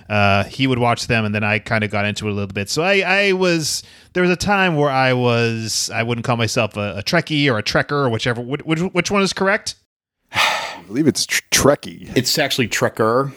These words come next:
Speaker 3: Uh, Trekkie
Speaker 1: Oh.
Speaker 3: is the de-, is the derogatory term, I believe. But
Speaker 1: <laughs> Don't use the T word.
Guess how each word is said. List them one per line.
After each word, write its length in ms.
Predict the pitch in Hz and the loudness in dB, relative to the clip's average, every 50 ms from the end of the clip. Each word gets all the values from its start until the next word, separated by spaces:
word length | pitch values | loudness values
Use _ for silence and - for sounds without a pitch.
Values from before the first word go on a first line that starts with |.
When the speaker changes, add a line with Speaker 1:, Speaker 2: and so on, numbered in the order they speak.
| - - - - - | -16 -20 -16 -6 -2
Speaker 3:
Uh, 200 | 104 101 95 92 | 0 0 0 0
Trekkie 420 | - - 123 113 107 127 123 117 | 0 0 -2 0 2 2 2 4
Speaker 1:
Oh. 40 | 113 | 4
Speaker 3:
is 140 | 104 92 90 | 2 0 -2
the 260 | 107 104 98 95 92 | -2 0 0 0 -2
de-, 220 | 87 - 107 - | -2 -4 -4 -2
is 200 | 107 101 98 87 | 0 -2 -2 -2
the 160 | - 101 98 90 | -2 -2 0 0
derogatory 640 | 104 101 101 101 101 107 117 - 127 127 127 131 | 2 2 2 2 2 0 0 0 0 0 0 0
term, 320 | 127 - 143 139 139 143 147 | 0 0 0 2 4 4 4
I 80 | 147 | 4
believe. 280 | 143 - 156 160 151 139 - | 4 4 2 2 2 0 0
But 140 | 117 104 101 | -2 0 2
Speaker 1:
<laughs> 640 | - - - - - - - - - - 214 - - 233 - - 208 220 - 240 208 - 240 214 - 202 226 262 220 | 2 0 0 -2 -2 -4 -4 -2 -2 -4 -4 0 -2 0 2 2 0 2 2 2 2 2 0 0 2 0 0 2 2
Don't 200 | - 220 240 269 | 2 0 2 2
use 120 | 233 185 | 0 0
the 80 | 214 196 | 2 0
T 180 | - - 220 220 | 2 2 2 2
word. 360 | 196 185 165 147 131 123 - | 2 2 0 0 -2 -4 -8